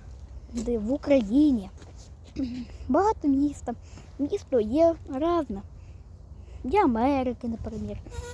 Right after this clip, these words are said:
Ще багато їх країнів, які знати треба. Польща, ще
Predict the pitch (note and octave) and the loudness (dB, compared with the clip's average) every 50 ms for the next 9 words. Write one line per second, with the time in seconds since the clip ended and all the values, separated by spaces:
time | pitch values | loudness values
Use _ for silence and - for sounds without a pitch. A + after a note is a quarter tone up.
0 | - - - - - - G4+ G4 - D4+ D4 C#4 E4+ E4 E4 D#4 C4+ C#4 C#4+ B3 | -14 -16 -16 -14 -12 -10 -10 -4 -4 -2 0 0 0 0 0 -2 -4 -4 -6 -10
1 | - - - A3+ A3+ A3+ B3 D#4 G4 A#4 A4+ F4 A3+ F#3+ - - - - - - | -10 -10 -6 -4 -2 -2 0 0 0 2 2 2 0 0 -2 -8 -16 -16 -16 -16
2 | - - - - G#3 - - E4 G4 G4 E4+ D#4 E4+ G4 G4 E4+ - - - - | -16 -12 -10 -10 -6 -2 2 4 4 6 6 6 6 6 4 2 -2 -4 -8 -6
3 | - G#3+ G3 F3 - F#3+ - - - - - - - - - - A#3 C#4+ D#4 E4 | -4 -4 -4 -4 -8 -10 -12 -14 -16 -16 -16 -18 -18 -16 -2 0 2 4 6 6
4 | D#4+ D#4 C#4+ - - - D4 C4+ B3 G#3 - - - - - - - - - - | 6 4 4 2 -2 -2 -2 -2 -2 -4 -8 -14 -18 -18 -20 -20 -20 -20 -18 -16
5 | - - - - - - - - - - - - - - - - A#3 | -16 -16 -16 -16 -16 -16 -14 -12 -8 -6 -6 -8 -8 -8 -6 -4 -4